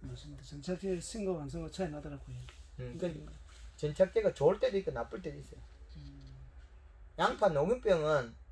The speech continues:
Speaker 2: 분을 뱉기 뭐 더, 어, 흰가루 더 많이, 아, 녹균병이 더 많이 해요.
Speaker 1: 음.
Speaker 2: 노지에서.
Speaker 1: 아, 하얀 분 그걸 얘기합니까?
Speaker 2: 그렇죠.
Speaker 1: 대파에, 대파에 나오는 거.
Speaker 2: 대파에도 분 맞죠.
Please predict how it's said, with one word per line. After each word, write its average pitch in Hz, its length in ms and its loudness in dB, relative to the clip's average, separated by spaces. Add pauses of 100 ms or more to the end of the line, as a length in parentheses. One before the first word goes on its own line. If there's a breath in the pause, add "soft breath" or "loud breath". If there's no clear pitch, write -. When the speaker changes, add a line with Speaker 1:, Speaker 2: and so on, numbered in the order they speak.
Speaker 2:
분을 220 260 2
뱉기 180 360 2
뭐 131 160 -6
더, 139 200 2 (320)
어, 120 420 -2 (100)
흰가루 185 380 6
더 135 120 0
많이, 123 300 -2
아, 123 160 -2
녹균병이 151 380 -2
더 131 100 -2
많이 120 280 -2
해요. 117 140 -2 (640)
Speaker 1:
음. 127 380 -12
Speaker 2:
노지에서. 156 460 4
Speaker 1:
아, 165 40 0
하얀 202 300 2
분 196 320 -4
그걸 196 340 2
얘기합니까? 147 400 -6
Speaker 2:
그렇죠. 160 280 2
Speaker 1:
대파에, 139 140 -8
대파에 165 300 -8
나오는 139 220 -8
거. 131 60 -10
Speaker 2:
대파에도 123 360 6
분 120 220 -12
맞죠. 117 280 -8